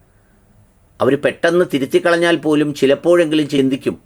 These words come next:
"ഇവനങ്ങ് ഇല്ലാതായെങ്കിലെന്ന്, അല്ലെങ്കിൽ എവളങ്ങ് തൊലഞ്ഞായിരുന്നെങ്കിലെന്ന്." അങ്ങനെ വിചാരിക്കുന്നവരുണ്ട്. എൻ്റെ കയ്യിൽ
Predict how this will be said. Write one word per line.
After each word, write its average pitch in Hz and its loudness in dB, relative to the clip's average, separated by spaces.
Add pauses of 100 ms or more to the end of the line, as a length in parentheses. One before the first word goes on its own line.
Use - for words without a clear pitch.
(1120)
"ഇവനങ്ങ് 139 0
ഇല്ലാതായെങ്കിലെന്ന്, 107 -2 (320)
അല്ലെങ്കിൽ 123 0 (420)
എവളങ്ങ് 127 0 (100)
തൊലഞ്ഞായിരുന്നെങ്കിലെന്ന്." 104 -4 (920)
അങ്ങനെ 123 -2
വിചാരിക്കുന്നവരുണ്ട്. 160 0 (520)
എൻ്റെ 131 0
കയ്യിൽ 147 2